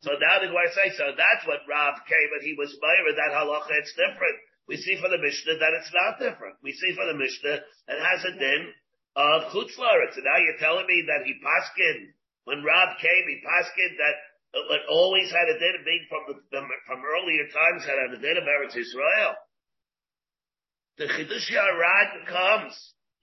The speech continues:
and the Chidush Haran tells us, Chad, yeah, yeah,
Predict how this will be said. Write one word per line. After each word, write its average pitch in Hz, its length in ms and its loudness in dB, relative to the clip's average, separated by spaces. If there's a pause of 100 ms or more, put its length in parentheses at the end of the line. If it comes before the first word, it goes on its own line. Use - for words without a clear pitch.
(680)
and - 100 -14
the - 60 -12
Chidush 165 320 -6
Haran 196 720 2
tells 180 340 2
us, 190 240 4 (1600)
Chad, 170 300 2 (120)
yeah, 160 80 0
yeah, 151 280 2